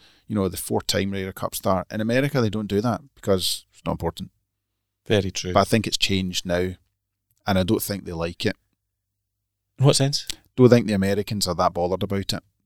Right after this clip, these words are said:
Speaker 1: No, I think they want to be. I don't, if you were to go and ask Brooks Koepka right now about the Ryder Cup, he'd probably bite your hand off. Like, "Why are you asking me about that?"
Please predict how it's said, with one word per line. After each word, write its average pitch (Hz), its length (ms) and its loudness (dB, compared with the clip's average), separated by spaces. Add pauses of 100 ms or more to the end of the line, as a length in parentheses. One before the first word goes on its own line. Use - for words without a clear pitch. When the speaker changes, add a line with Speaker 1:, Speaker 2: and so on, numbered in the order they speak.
(220)
Speaker 1:
No, 113 60 2
I 107 60 6
think 104 200 -2
they 101 60 -6
want 98 380 -4
to 117 80 -4
be. 104 200 -6
I 117 120 2
don't, 113 280 4
if 107 140 -8
you 139 100 6
were 131 80 4
to - 140 -2
go 123 140 6
and 117 80 4
ask 117 200 2
Brooks 113 220 -2
Koepka 123 380 2
right 117 160 2
now 110 140 -2
about 113 240 2
the 98 60 -6
Ryder 107 220 0
Cup, - 320 -2
he'd 101 120 -12
probably 98 260 -4
bite 87 180 -6
your 90 100 -10
hand 87 220 -10
off. 95 300 -6
Like, 85 140 -12
"Why 80 280 -6
are 82 60 -2
you 78 60 -10
asking - 260 -4
me 80 60 -10
about 76 140 -14
that?" 80 200 -12